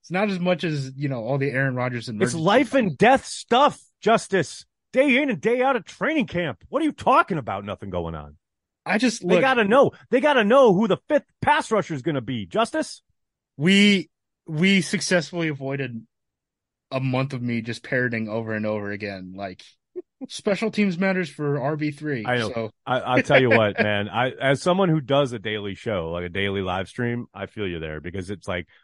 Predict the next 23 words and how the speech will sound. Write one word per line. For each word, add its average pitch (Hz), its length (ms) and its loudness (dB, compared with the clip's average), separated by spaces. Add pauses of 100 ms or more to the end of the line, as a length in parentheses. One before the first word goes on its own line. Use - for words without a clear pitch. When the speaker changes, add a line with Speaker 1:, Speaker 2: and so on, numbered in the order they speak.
Speaker 2:
I 131 140 0
say 156 380 0
this 120 240 -2
now 117 200 -2
as 101 80 -4
almost 113 280 -6
a 95 60 -10
default. 98 460 -2
Like, 92 120 -10
I 95 140 -4
know 117 180 2
you 156 120 4
guys 170 260 4
are 170 60 -6
sick 185 200 -4
of 190 80 -2
me 196 80 -2
saying 240 340 2
it, 190 180 2 (380)
but 127 200 -4
Speaker 1:
Yeah. 165 40 0
Speaker 2:
it's 180 160 -6
true. 302 540 0